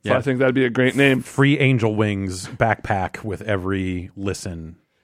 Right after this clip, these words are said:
Speaker 1: Send us, send us a message in the Discord if you have a name.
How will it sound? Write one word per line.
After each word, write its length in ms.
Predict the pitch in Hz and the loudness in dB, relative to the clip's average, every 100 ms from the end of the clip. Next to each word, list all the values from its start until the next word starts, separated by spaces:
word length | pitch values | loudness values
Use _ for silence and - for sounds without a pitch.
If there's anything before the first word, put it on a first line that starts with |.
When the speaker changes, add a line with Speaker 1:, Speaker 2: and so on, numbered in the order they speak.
| _ _ | _ _
Speaker 1:
Send 300 | - 180 170 | 4 6 6
us, 300 | 185 - - | 4 0 -12
send 240 | - 139 | -2 0
us 120 | 147 143 | 2 4
a 80 | |
message 320 | 135 135 147 127 | 2 2 2 2
in 60 | |
the 60 | 123 | 2
Discord 480 | 135 - 135 123 117 | 2 0 4 4 4
if 120 | 131 | 0
you 60 | |
have 200 | 143 139 | 4 4
a 60 | 127 | 4
name. 340 | 139 143 135 | 4 4 4